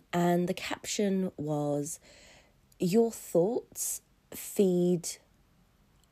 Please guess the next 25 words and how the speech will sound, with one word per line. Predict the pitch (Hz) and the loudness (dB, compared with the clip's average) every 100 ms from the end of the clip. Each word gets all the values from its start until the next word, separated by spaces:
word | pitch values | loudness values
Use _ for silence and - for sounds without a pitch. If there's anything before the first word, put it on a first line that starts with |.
| _ _ - | _ _ -4
and | 170 175 165 | 2 4 4
will | 151 151 | 2 2
grow." | 147 156 147 50 - - - - - - | 2 2 2 0 -8 -14 -20 -20 -20 -20
So | - - - 208 202 190 - | -8 -2 6 8 8 4 2
it's | 233 | -2
kind | - - 247 | -2 0 2
of | 247 | 2
like, | 202 - - _ _ | 0 -2 -10 _ _
what | 190 170 220 | -2 2 2
you | 185 202 208 214 208 - | 2 2 2 2 -2 -2
think | 165 165 | 0 0
about | 175 165 208 254 - - | -2 -4 -4 -6 -12 -4
will | 156 151 | 0 0
grow. | 147 151 - - - - - - _ - | 0 -4 -4 -12 -18 -20 -20 -20 _ 0
And | 214 214 214 208 - | 2 4 4 0 -2
it's | 202 | -6
so | - 254 | 0 0
funny | 254 196 175 | 0 -2 -2
because | 170 - 175 | -4 -4 -4
the | - | -2
watering | 180 247 269 254 | 2 2 2 -4
can | 214 185 170 | -4 -4 0
was | 170 165 - | 0 -2 -4
over | 147 160 156 156 - | 0 0 0 -2 -4
a | 143 143 143 | -4 -2 -2